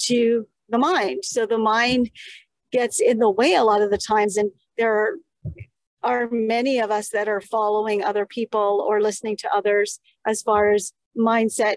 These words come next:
And I totally agree. Mindset is a huge piece of us moving forward, having that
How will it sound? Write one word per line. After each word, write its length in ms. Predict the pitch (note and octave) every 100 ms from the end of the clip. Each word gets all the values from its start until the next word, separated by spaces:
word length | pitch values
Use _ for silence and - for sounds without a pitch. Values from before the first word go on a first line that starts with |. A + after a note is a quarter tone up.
| -
And 220 | A#3+ A3 - -
I 220 | A#3+ C4
totally 420 | - B3 A#3 A3+
agree. 320 | G3+ G#3+ G#3+
Mindset 560 | G3 G3 A#3 A#3 A3+ G#3+
is 280 | G#3 G3 - -
a 320 | G3+ G3 F#4+ - _ _
huge 800 | - - C4+ C4+ C4+ B3 G3+ - -
piece 520 | B3+ B3 G#3+ G3+ - _ _ _ -
of 160 | G#3+
us 260 | G#3+ A3 -
moving 380 | A3+ A3 G#3 G3+
forward, 520 | G#3 G3+ G3 F#3+ G3+ G#3 _ _ _
having 460 | - A3+ A#3 B3 A3
that 360 | G#3 G#3 G3+